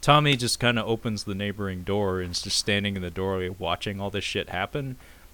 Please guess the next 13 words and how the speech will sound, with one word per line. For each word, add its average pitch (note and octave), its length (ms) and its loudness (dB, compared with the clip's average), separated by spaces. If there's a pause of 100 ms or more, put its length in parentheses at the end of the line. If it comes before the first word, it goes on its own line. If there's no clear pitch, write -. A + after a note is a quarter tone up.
(220)
And A2+ 200 2
then B2 160 6
his A#2 120 0
dad C#3+ 320 4
turns D#3 280 -2
around C3+ 440 -2
and G#2 240 -4
steps - 520 0
to F#3 120 2
him A#3 240 0 (480)
and A#2+ 140 2
is G#2+ 160 0
looking B2 500 0